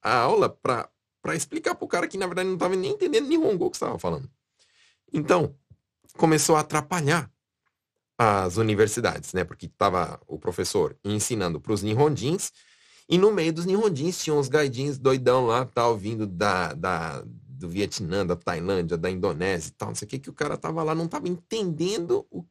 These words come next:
o Nihongo, né? E o cara tinha, o professor tinha que parar pra tentar dar atenção pra essas pessoas, e aí acabava atrasando os outros, né?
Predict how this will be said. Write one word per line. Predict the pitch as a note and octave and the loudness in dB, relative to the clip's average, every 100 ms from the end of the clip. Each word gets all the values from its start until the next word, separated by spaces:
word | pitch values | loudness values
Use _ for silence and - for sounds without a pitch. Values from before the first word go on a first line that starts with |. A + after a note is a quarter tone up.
| _ _ | _ _
o | F3 | -4
Nihongo, | F#3+ G#3 D4 B3 F#3+ D#3+ A2 | -2 0 2 2 2 4 4
né? | C3 - _ | 0 -4 _
E | A#2+ | -8
o | G#2+ | 0
cara | A2 G#2 | 2 2
tinha, | G2+ A2+ F2+ | 2 -2 -2
o | E2 | -4
professor | - F2 E2+ F2+ | -6 -8 -8 -10
tinha | E2+ | -10
que | - - | -10 0
parar | F#2 F2+ D#3+ - _ _ _ _ _ _ _ _ _ _ _ | 2 2 0 -6 _ _ _ _ _ _ _ _ _ _ _
pra | - C3+ | -2 0
tentar | C#3 A#2 A#2 | -2 0 2
dar | A2+ | 2
atenção | A#2+ D3 C#3 - A2 | 0 -2 -2 -2 -2
pra | A#2 | -4
essas | - C3 | -6 -8
pessoas, | G3+ - E3 F3 C4+ | -8 -4 -2 -2 -2
e | C#4 | -2
aí | D#3+ | -2
acabava | D#3+ D#3+ A2 G#2+ C3 - _ - | -2 -2 2 2 0 -4 _ -8
atrasando | A#2 - D#3+ G#2 B2+ A#2+ C#2+ - | -6 -4 -6 0 2 2 -2 -10
os | G2 F2 | -8 -4
outros, | D#2+ - | -4 -4
né? | D#2 | -10